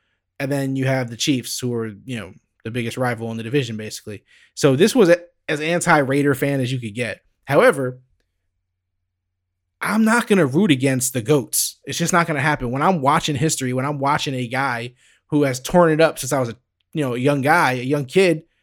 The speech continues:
you know, and Brady, since I, you know, he's been playing for twenty years, whatever it is, <laughs> you know what I mean? Like, I'm not gonna root against that, like, in that moment. Like, I get he frustrates people,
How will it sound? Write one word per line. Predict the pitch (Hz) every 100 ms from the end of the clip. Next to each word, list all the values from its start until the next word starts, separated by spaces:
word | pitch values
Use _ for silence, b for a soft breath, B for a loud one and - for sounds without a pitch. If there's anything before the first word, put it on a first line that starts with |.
| _ _ _ _ _ _ _
you | 160
know, | 143
and | 131
Brady, | 117 196 175 170 196 _ _ _ _ _ _ _ _ _ _
since | - 139
I, | 151 - 175
you | 170
know, | 143
he's | 156
been | 160
playing | 143 180
for | 156
twenty | - 196 196
years, | 202 220 160 127
whatever | 175 175 175
it | 190
is, | 131 98 123
<laughs> | 131
you | 151
know | 180
what | 180
I |
mean? | 185 208
Like, | 180 151 - B B B
I'm | 135 190
not | 247 233
gonna | 190
root | 127 139 202 156
against | 123 120 151 147 127 - - _ _ _ -
that, | 113 143 123 101 _
like, | 139 131
in | 151
that | 147 131
moment. | 147 135 110 90
Like, | 135 135 - _ _ _ _ _ _ _ -
I | 170
get | 175 196 185
he |
frustrates | 160 175 170 185 170 -
people, | 185 180 180 175